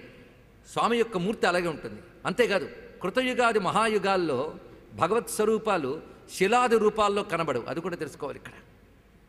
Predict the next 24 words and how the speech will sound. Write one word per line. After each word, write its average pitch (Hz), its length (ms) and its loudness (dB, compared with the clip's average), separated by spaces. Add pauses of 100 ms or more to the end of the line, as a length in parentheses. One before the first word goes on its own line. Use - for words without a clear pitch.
(260)
కేవలం 214 260 0
క్షేత్రం 214 460 -2
ఉంటుంది, 170 680 -6 (420)
అక్కడ 208 240 0
దేవత 185 340 2
ఉంటాడు. 156 300 -4 (580)
మహాత్ములైన 208 640 0
వారు 190 180 0
తపస్సు 233 460 -4 (100)
చేసి 208 200 -2
దర్శనం 185 420 -2
చేస్తారు. 143 440 -2 (500)
ఆ - 60 0
స్థితి 208 320 -2
లేని 247 200 4
వారు 196 400 2 (320)
ఆ 139 60 -2
క్షేత్రానికి 214 680 -2
వెళ్ళి 202 180 -2
ధ్యానం 185 500 -2
చేసి 196 180 -2
ఆరాధన 190 320 0 (100)
చేసుకొని 156 240 -10
వస్తారు. - 260 -10